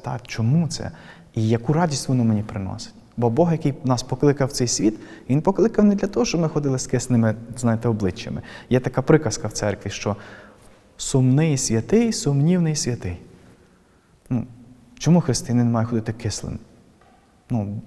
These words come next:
Бог його любить і вмер за нього, відкупив його. Яка причина твого смутку, друже? Що ще не так? Та? Є якісь труднощі особисті? Ну окей, будемо розбиратися, рухаємося далі. Але не ховайся від нього, не закривайся від нього.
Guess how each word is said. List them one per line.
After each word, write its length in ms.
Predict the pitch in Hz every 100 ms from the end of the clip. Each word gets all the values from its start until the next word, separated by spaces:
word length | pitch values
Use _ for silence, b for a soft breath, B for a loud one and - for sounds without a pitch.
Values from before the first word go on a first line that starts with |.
| -
Бог 200 | 135 139
його 160 | 135 139
любить 400 | 139 147 117 110
і 40 |
вмер 240 | 104 104 165
за 160 | -
нього, 200 | 101 95
відкупив 460 | 92 - 113 - 160
його. 320 | 92 95 - - -
Яка 200 | - 220
причина 360 | - - 233
твого 160 | 226 220
смутку, 340 | - 214 -
друже? 340 | 120 123 101 - - - - - -
Що 220 | - 202
ще 240 | 190 - 156
не 100 | 139
так? 220 | 104 - - B B B B B B
Та? 180 | - 104 -
Є 160 | 104
якісь 240 | 156 170 -
труднощі 460 | 190 208 208 -
особисті? 560 | 165 143 120 104 - -
Ну 220 | 190 285 302
окей, 280 | 294 262
будемо 280 | 151 151 214
розбиратися, 580 | 220 208 220 208 - 143
рухаємося 460 | 185 190 190 180 202
далі. 260 | 226 131 - B B B B -
Але 240 | 147 160
не 200 | 156 175
ховайся 460 | 220 302 294 - 123
від 160 | 110
нього, 140 | 104 104
не 140 | 156
закривайся 560 | 226 226 311 240 - 110
від 140 | 98
нього. 180 | 69